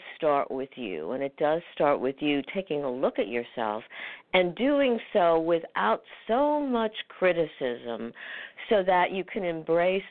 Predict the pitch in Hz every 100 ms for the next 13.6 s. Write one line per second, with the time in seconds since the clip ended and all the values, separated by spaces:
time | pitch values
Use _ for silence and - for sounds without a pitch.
0 | - 170 147 175 202 185 156 139 - 143
1 | 135 131 123 123 117 120 - - - -
2 | 175 170 185 190 - 196 170 160 156 -
3 | 160 - 196 190 208 180 131 127 147 139
4 | 156 143 131 139 135 143 127 127 - -
5 | - - - 170 170 185 190 190 127 120
6 | 110 147 147 - 165 156 160 - - 254
7 | 262 247 165 143 143 - 165 160 175 165
8 | 156 - - - - - _ 175 190 220
9 | 247 254 220 - 190 147 135 139 - 156
10 | 160 165 190 285 - 170 143 170 208 208
11 | 196 196 254 247 240 226 240 214 208 202
12 | - 170 175 196 190 196 - - - 190
13 | 190 202 190 185 196 202